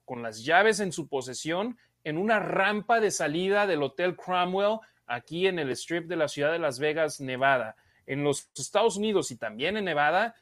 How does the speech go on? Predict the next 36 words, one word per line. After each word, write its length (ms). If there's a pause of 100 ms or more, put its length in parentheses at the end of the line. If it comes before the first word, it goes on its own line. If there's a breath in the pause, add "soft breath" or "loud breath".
(200)
si 340
la 140
llave 360
del 160
auto 520
está 580
en 140
el 160
cilindro, 760 (400)
aunque 280
esté 200
apagada 800 (380)
y 140
tú 260
estés 640 (320)
dormido, 600
lo 140
que 100
sea, 280
que 140
él 100
estaba 320
dormido 460
según 240
los 100
reportes, 640 (460)
sigue 360
siendo 460
acusado 480
de 80
haber 200 (180)
estado 480
manejando 500
bajo 240
la 100
influencia. 640